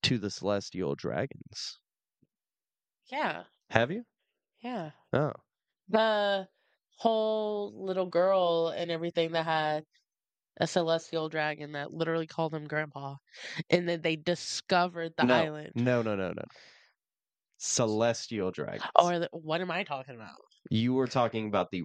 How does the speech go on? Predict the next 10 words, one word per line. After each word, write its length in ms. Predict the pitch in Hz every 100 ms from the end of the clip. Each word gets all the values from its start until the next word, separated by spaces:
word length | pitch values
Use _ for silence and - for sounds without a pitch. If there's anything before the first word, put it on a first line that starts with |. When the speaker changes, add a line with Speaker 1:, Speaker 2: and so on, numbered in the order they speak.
| -
Speaker 1:
real 360 | 107 117 98
dragon 500 | 82 95 85 - 85
that 140 | 76 -
they 140 | 76
did, 280 | 78 67 55 - _ _ _
that 140 | 104 92
I 60 | 85
watched 380 | 90 76 -
with 180 | 58 -
you. 180 | 62